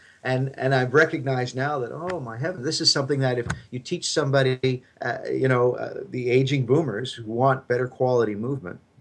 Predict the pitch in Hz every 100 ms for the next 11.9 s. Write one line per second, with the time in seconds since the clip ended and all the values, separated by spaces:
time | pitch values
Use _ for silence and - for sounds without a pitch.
0 | _ - 110 107 107 - - _ _ _
1 | - - 127 120 113 123 165 - 101 -
2 | 104 101 123 - _ 151 160 151 135 -
3 | _ 127 139 131 127 131 95 80 - _
4 | _ - - - 58 57 - 107 107 98
5 | 90 - 107 95 101 85 85 151 147 -
6 | 107 - 95 98 95 95 - - 110 131
7 | 127 117 95 98 92 92 95 - - -
8 | 101 98 101 101 90 87 123 127 117 101
9 | 95 101 92 101 - - - - - -
10 | 123 117 135 127 113 107 101 - - -
11 | 98 - - 127 147 143 131 120